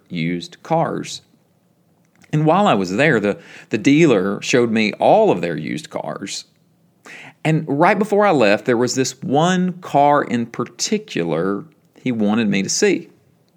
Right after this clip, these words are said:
He even <laughs> had me sit in this particular make and model just to make sure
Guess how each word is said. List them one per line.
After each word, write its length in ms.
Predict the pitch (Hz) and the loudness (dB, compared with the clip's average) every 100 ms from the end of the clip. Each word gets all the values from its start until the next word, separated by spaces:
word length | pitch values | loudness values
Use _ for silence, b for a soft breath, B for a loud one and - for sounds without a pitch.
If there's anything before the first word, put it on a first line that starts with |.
| _ _ _ - B | _ _ _ -20 B
He 180 | - 147 | -2 -2
even 440 | - 135 170 170 170 | 0 2 2 2 0
<laughs> 0 | |
had 340 | - - 117 | -2 -2 -2
me 300 | 113 113 110 | 0 0 -2
sit 520 | 107 - 139 143 - - | -2 -2 0 0 -2 -2
in 380 | 131 127 110 110 | 0 2 0 0
this 200 | 113 - | -2 -4
particular 640 | - 101 - - 104 98 | -8 -6 -6 -4 -2 0
make 400 | 101 104 101 - | 0 0 -2 -4
and 120 | 95 | -4
model 520 | 92 90 90 90 92 B B B B | -2 -2 -4 -6 -10 B B B B
just 480 | - 151 156 - - | 2 2 2 -2 -2
to 60 | |
make 300 | 113 107 101 | -2 0 -2
sure 580 | - - 113 101 98 95 | -4 -2 2 2 2 -2